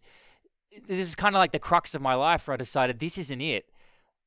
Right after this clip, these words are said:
I'm not supposed to be a pianist. I wanna try this coding thing." And so, you know, I decided, "This is it. I'm gonna become a coder. I'll become a web developer,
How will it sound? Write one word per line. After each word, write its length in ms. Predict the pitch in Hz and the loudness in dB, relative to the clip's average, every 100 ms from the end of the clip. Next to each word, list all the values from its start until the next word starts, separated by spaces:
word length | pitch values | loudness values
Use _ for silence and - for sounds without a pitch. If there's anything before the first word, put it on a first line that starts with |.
| _ | _
I'm 180 | 143 170 | 2 4
not 240 | 180 175 | 2 0
supposed 400 | - 170 151 160 | -6 -2 -2 -2
to 60 | 147 | -2
be 100 | 139 | -4
a 60 | - | -4
pianist. 480 | 143 147 120 104 - | -6 -6 -4 -6 -2
I 120 | 147 | -2
wanna 360 | 165 151 135 | 2 2 2
try 240 | 135 - 135 | 0 0 0
this 160 | 120 | 0
coding 380 | - 165 190 143 | -4 -4 -2 -6
thing." 300 | 135 104 101 _ _ _ _ 156 | -8 -10 -12 _ _ _ _ -12
And 100 | 151 | 0
so, 360 | 175 156 143 - _ - - | 4 4 4 -2 _ -20 -12
you 120 | 170 | -2
know, 60 | |
I 60 | 160 | -2
decided, 460 | 147 - 180 165 131 | -2 0 2 2 0
"This 180 | 175 | -4
is 160 | 165 135 | -4 -2
it. 100 | 165 | 2
I'm 120 | 147 | 2
gonna 160 | 165 156 | 0 -6
become 520 | 151 - 147 123 123 - _ _ _ _ | -8 -2 0 0 -2 -14 _ _ _ _
a 80 | 147 | -6
coder. 420 | - 151 135 101 | 2 2 4 4
I'll 140 | 131 156 | 4 4
become 300 | 180 170 160 | 2 -4 -2
a 40 | |
web 280 | 127 147 135 | 0 0 0
developer, 600 | - 131 117 - 120 | 0 2 2 2 4